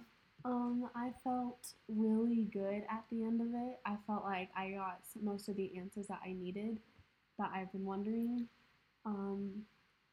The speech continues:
and I feel like Tammy and Onyx really helped me get an understanding about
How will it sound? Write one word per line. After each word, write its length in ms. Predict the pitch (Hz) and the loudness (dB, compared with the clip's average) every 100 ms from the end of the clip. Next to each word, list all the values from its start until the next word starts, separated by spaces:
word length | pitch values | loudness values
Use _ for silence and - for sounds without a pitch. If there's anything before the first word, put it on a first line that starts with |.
| _ _ _ _ _ _ | _ _ _ _ _ _
and 100 | 226 | -2
I 80 | 226 | 0
feel 140 | 226 | 0
like 180 | 277 254 - - _ _ _ _ _ - | 0 -2 -6 -20 _ _ _ _ _ -4
Tammy 500 | 233 220 202 202 220 190 | 0 4 4 2 -2 -4
and 260 | 185 190 190 - | -4 -6 -10 -10
Onyx 520 | 196 196 190 208 214 - _ - | -4 -2 -2 -6 -8 -20 _ 2
really 240 | 226 254 | 4 6
helped 240 | 233 220 | 4 4
me 100 | 214 | 2
get 140 | 202 202 | 2 0
an 80 | 196 | 0
understanding 800 | 190 185 - 190 185 185 196 214 196 | 0 -4 -6 -8 -6 -6 -8 -10 -8
about 420 | 190 170 151 | -8 -6 -8